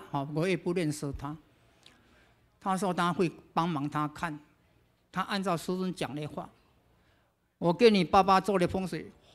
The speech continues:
后面有靠，两边有抱，前面有灶。”好，给他做风水。他呢，好，记得五个兄弟还是六个，我去的时候再认识。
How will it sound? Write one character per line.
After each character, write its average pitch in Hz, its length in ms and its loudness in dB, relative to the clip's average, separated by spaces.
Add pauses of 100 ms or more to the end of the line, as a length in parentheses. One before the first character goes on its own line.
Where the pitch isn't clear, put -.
(120)
后 233 180 10
面 226 240 8
有 156 160 4
靠， 185 340 2 (120)
两 143 320 2
边 208 360 2
有 139 140 -2
抱， 151 360 -4
前 170 360 2
面 214 560 4
有 131 200 -4
灶。” 185 280 0 (840)
好， - 200 -14
给 151 120 -8
他 143 160 -8
做 147 180 -8
风 139 220 -8
水。 - 180 -18 (1040)
他 262 160 0
呢， 233 260 6
好， 175 160 4
记 233 240 -2
得 214 160 4 (400)
五 160 160 2
个 202 180 4
兄 240 260 -2
弟 240 120 0
还 190 60 2
是 180 140 -2
六 175 220 0
个， 156 160 -6
我 147 160 -4
去 202 200 -4
的 175 120 2
时 - 80 -6
候 156 60 -2
再 170 160 -4
认 160 240 -2
识。 - 220 -12